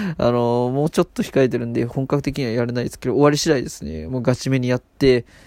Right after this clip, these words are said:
最終結果を少しラジオで話したいなと思います。はい。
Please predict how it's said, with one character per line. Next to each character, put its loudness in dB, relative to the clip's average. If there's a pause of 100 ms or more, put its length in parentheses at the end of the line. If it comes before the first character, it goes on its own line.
(160)
最 0
終 -4
結 -4
果 -6
を -6
少 -6
し -6
ラ 2
ジ -6
オ -4
で -6
話 -4
し -12
た -2
い -4
な -6
と -18
思 -8
い -12
ま -12
す。 -16 (120)
は -4
い。 -8